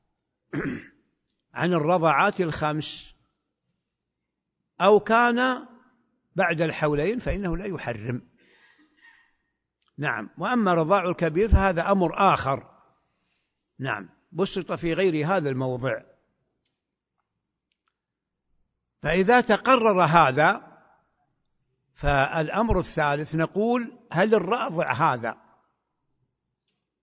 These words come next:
يعني أيتهم المرضعة، أم البنات أو أم الولد؟ فإن كانت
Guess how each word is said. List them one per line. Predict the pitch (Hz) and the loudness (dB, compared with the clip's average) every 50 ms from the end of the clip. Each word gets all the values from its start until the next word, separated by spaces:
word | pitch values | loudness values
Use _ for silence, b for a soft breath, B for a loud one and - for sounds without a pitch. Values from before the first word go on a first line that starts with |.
| _ _ _ _ _ _ _ _ _ _ _ _ _ _ _ _ _ - | _ _ _ _ _ _ _ _ _ _ _ _ _ _ _ _ _ -10
يعني | 139 147 139 127 143 147 147 - - | -6 -4 -2 -2 -2 -2 -2 -2 -2
أيتهم | 226 220 208 247 240 233 214 190 190 175 170 | 0 2 4 4 4 4 2 2 4 4 4
المرضعة، | 165 170 175 160 131 120 208 - 110 117 - - | 4 4 4 2 2 -2 -4 -4 -6 -4 0 0
أم | 214 214 202 196 | 2 4 6 6
البنات | 185 160 156 175 180 196 214 226 240 247 247 - - - - - | 6 6 4 2 2 2 2 2 2 0 -2 -4 -8 -20 -8 -2
أو | - 214 226 208 | 0 2 2 4
أم | 185 175 | 4 4
الولد؟ | 165 156 151 147 143 143 147 147 - - - - _ _ _ _ _ _ _ _ _ _ _ _ _ _ _ _ _ _ _ _ _ _ _ _ _ _ _ _ _ _ _ _ _ _ _ _ _ _ _ _ _ _ _ _ _ _ _ _ _ | 4 4 4 4 2 2 0 -4 -8 -20 -20 -20 _ _ _ _ _ _ _ _ _ _ _ _ _ _ _ _ _ _ _ _ _ _ _ _ _ _ _ _ _ _ _ _ _ _ _ _ _ _ _ _ _ _ _ _ _ _ _ _ _
فإن | - - 139 - 180 190 190 170 | -6 -2 -2 0 0 0 0 0
كانت | - 226 240 262 240 220 196 214 233 - - | 2 2 4 4 4 4 4 2 0 -2 -6